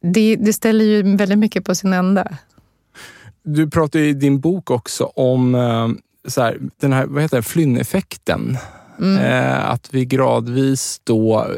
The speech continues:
Speaker 2: som vi definierar I Q idag, att I Q går ner. Och det har vi faktiskt varit inne lite på i ett an-, helt annat avsnitt också.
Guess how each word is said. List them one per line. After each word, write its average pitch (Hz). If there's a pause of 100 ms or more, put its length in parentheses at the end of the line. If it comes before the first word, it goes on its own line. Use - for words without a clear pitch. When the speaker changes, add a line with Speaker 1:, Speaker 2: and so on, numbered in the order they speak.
(520)
Speaker 2:
som 131
vi 127
definierar 131
I 123
Q 110
idag, 135
att -
I 127
Q 120
går 131
ner. 147
Och 120
det 131
har 139
vi 156
faktiskt 127
varit 110
inne 143
lite 143
på 110
i -
ett 107
an-, 131
helt 113
annat 135
avsnitt 123
också. -